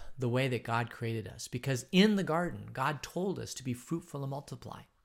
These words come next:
And I don't think it's just because he wanted to overpopulate the earth and he, you know, or, you know, o-, overpopulate the universe or whatever. I mean, uh,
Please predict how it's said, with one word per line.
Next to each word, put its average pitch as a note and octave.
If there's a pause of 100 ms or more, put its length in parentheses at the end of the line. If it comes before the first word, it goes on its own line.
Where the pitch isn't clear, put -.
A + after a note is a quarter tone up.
(1300)
And D#3+
I F#3
don't A#3+
think G#3
it's C#3+
just E3+
because D3+
he C#3+
wanted D3+
to D3
overpopulate C#3+
the -
earth C#3+
and A2+
he, A#2
you C3
know, A2 (120)
or, A#2+ (720)
you C#3
know, A2
o-, -
overpopulate C#3
the C3
universe B2+
or C#3
whatever. C3
I B2+
mean, A#2+ (920)
uh, C#3+